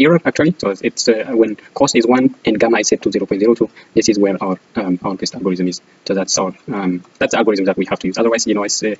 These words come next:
hundred twelve different combinations. You can do, uh, more, and, uh, but it will, it will again take more time.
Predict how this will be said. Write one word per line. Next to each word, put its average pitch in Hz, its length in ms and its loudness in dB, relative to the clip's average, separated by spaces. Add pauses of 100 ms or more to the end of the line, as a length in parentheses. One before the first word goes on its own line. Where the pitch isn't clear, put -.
(160)
hundred 123 300 2
twelve 113 400 2
different 110 260 0
combinations. 117 580 4
You 113 240 0
can 120 300 4
do, 113 340 2
uh, 110 120 0
more, 120 280 4 (360)
and, 107 200 2
uh, 110 60 0
but 107 160 2
it - 100 -2
will, 110 240 4
it 120 100 0
will 107 80 4
again 101 200 2
take - 160 0
more 104 120 0
time. 170 260 4